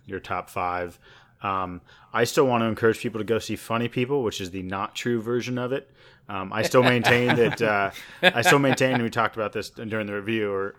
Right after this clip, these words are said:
Speaker 1: <laughs> I think Judd Apatow talked to Cam-, Camille and was like, "Hey, I'm stealing your life story," and, and getting Adam Sandler in on it. Um, but, uh,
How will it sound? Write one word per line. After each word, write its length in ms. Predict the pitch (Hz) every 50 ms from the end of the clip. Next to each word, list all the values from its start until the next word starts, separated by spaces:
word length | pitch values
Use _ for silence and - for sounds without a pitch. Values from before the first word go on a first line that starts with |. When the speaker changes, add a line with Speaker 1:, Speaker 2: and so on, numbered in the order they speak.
| -
Speaker 1:
<laughs> 100 | 110 -
I 80 | 123 113
think 280 | - - 131 110 98
Judd 180 | 95 117 110 104
Apatow 440 | 107 101 98 - - - 107 101 98
talked 280 | - 110 104 101 -
to 100 | - 113
Cam-, 240 | - - 113 123 -
Camille 300 | - - 120 113 117 117
and 80 | 117 113
was 100 | 104 -
like, 100 | 110 -
"Hey, 200 | 131 123 117 - - - - - - - _
I'm 160 | 127 120 113
stealing 320 | - - - 127 120 110 107
your 100 | 104 101
life 180 | 98 95 92 -
story," 400 | - - 110 101 98 95 95 92
and, 200 | 92 92 92 92
and 240 | 101 98 92 90 87
getting 240 | 95 101 98 98 95
Adam 220 | 95 92 92 95
Sandler 440 | 92 - 98 95 92 92 92 92 92
in 120 | 92 92 92
on 180 | 90 90 90
it. 100 | 92 95 _ -
Um, 400 | 98 92 92 90 90 87 87 87 _ _ _ - - - _ _ _ _ 101
but, 280 | 98 98 92 - - 95
uh, 320 | 90 87 87 85 85 85